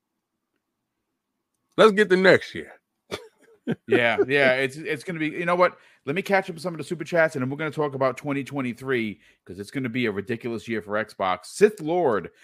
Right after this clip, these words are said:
Speaker 2: good friend of the program, said,
Speaker 1: Of course, my
Speaker 2: "This
Speaker 1: guy.
Speaker 2: might be the spiciest episode of X Vlog, X Vlog Live." Indeed, it, it has
Speaker 1: Thank
Speaker 2: been.
Speaker 1: you, sir.
Speaker 2: Uh, thanks for the two dollar super chat. We have Hollywood Rules drops
Speaker 1: That's
Speaker 2: an
Speaker 1: my dude.
Speaker 2: outstanding two dollar super chat and says, "King and Boom, two of my faves,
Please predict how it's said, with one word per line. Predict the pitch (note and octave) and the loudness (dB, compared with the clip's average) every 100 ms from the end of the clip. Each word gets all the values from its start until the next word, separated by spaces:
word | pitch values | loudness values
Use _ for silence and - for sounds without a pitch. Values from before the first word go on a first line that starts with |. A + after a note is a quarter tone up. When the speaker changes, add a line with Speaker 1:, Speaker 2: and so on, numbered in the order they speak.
| _ | _
Speaker 2:
good | F3 | -10
friend | - D#3 | -4 -2
of | C#3+ | -2
the | A#2+ | -2
program, | C#3 C3+ C3+ C3+ | -4 -4 -2 -6
said, | B2 A#2+ | -4 -4
Speaker 1:
Of | |
course, | G2+ | 0
my | |
Speaker 2:
"This | G#3 D#3+ | 0 2
Speaker 1:
guy. | |
Speaker 2:
might | D#3 F#3+ C#3 | -2 -2 -6
be | F#3 F#3+ - _ _ - | -6 -6 -8 _ _ -6
the | E3+ | -4
spiciest | - - D#3+ G3 - F3+ F#3 - | -4 -2 0 0 -2 -4 -6 -2
episode | F3 - C3+ D3 C3 C#3+ | -6 -6 -6 -2 -2 -2
of | C#3+ C#3+ | -4 -4
X | E3 F3 - | -2 -2 -4
Vlog, | C#3 C#3 D3 - - | -2 -2 -2 -6 -10
X | C3 C#3+ - | -6 -6 -4
Vlog | C#3+ C3+ A#2 | 0 0 -2
Live." | G#2+ G#2+ F#2 D2 - | -2 -2 -2 -8 -12
Indeed, | A#2 A2 C3 | -10 -6 -6
it, | A#2 | -6
it | A2+ G#2+ | -10 -10
has | A2 D#3 A#2+ | -4 -4 -4
Speaker 1:
Thank | A2+ | -6
Speaker 2:
been. | F2 | -8
Speaker 1:
you, | F2 | -10
sir. | - G2 F#2+ _ - | -10 -10 -10 _ -6
Speaker 2:
Uh, | A2 | -4
thanks | A#2+ C#3+ | -2 -4
for | D3 | -4
the | A#2+ | -6
two | D3 | 0
dollar | C#3 C3 | 0 0
super | C3 | -4
chat. | A#2+ C#3 B2+ | -2 0 0
We | C#3+ | -2
have | D3+ C3 - _ | 0 0 -2 _
Hollywood | - E3+ A#3 B3+ A#3 F#3 | -2 0 0 0 -2 -2
Rules | D3 G3 A#3 - - - - _ - | 2 2 2 -4 -12 -18 -18 _ -2
drops | D#3+ - | 0 0
Speaker 1:
That's | |
Speaker 2:
an | C#3+ | -2
Speaker 1:
my | |
dude. | C3+ F3+ | -2 0
Speaker 2:
outstanding | D#3+ C3+ A#2+ | -2 -2 -4
two | D3+ | -2
dollar | C#3+ C3+ | 0 0
super | D#3 C#3 | -4 -6
chat | F3+ | -6
and | D#3+ | -4
says, | E3+ C#3 | -8 -10
"King | - A3+ A3+ | -8 -6 -4
and | G3 | 0
Boom, | F#3 F#3 F3 | 0 0 -8
two | - A#3 | -10 -4
of | A3 | -4
my | E3 C#3+ | -2 -4
faves, | - - G#3 E3+ C3+ C3+ | -6 4 6 6 4 -4